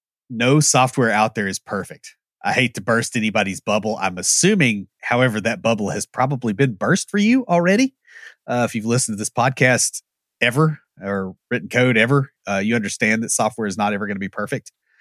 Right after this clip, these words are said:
Whether that software is hosted on the cloud or on premise, something is eventually going to go wrong. And it's going to cause the software to stop working for a while, whatever you're integrating with or your own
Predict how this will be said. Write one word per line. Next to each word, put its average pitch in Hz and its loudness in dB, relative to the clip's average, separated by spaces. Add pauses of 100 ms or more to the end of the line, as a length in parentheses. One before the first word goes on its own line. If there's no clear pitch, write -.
(640)
Whether 156 4
that 139 2
software 127 2
is 104 2
hosted 110 -2
on 98 -2
the 92 -6
cloud 123 2
or 98 -12
on 98 -6
premise, 110 0 (200)
something 127 2 (120)
is 117 0
eventually 104 -2
going 95 -4
to - -18
go 90 -6
wrong. 85 -8 (420)
And 98 -2
it's - -2
going 123 0
to 110 -4
cause 110 0
the 104 -2
software 95 0 (340)
to 139 2
stop 113 0
working 98 -4
for 87 -12
a 80 -12
while, 87 -8 (320)
whatever 202 0
you're 87 -8
integrating 123 2
with 110 2
or 120 2
your 98 0
own 104 -4